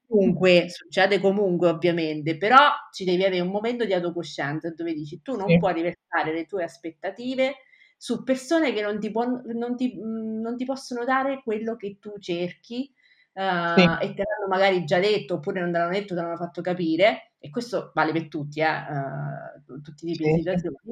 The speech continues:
Speaker 1: Ehm, non ti puoi creà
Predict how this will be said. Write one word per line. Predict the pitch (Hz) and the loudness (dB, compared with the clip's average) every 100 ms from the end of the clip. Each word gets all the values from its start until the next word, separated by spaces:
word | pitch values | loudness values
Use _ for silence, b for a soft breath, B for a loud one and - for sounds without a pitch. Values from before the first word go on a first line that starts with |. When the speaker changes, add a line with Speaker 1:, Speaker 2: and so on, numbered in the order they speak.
| - _ _ _ _ _ _ _ - | -14 _ _ _ _ _ _ _ 0
Speaker 1:
Ehm, | 208 196 190 180 180 175 180 175 175 170 170 165 160 156 175 | 4 6 6 6 4 2 0 0 -2 -2 -4 -4 -4 -4 -2
non | 240 262 | 0 0
ti | 262 | 2
puoi | 285 277 | 6 6
creà | 240 247 254 262 | 6 6 8 8